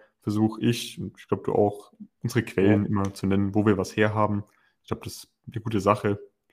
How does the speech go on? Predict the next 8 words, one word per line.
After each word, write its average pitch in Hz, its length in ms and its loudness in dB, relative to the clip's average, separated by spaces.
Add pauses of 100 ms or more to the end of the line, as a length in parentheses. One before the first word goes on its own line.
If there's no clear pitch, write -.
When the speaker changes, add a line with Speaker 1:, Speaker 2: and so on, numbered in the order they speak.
(160)
Speaker 1:
transparenter 95 800 -2 (160)
und - 280 -14 (1800)
genau. 87 200 0
Speaker 2:
Ja. 104 100 -4 (800)
Speaker 1:
Kann - 160 -6
man 98 100 2
so 95 100 -4
machen. - 240 -10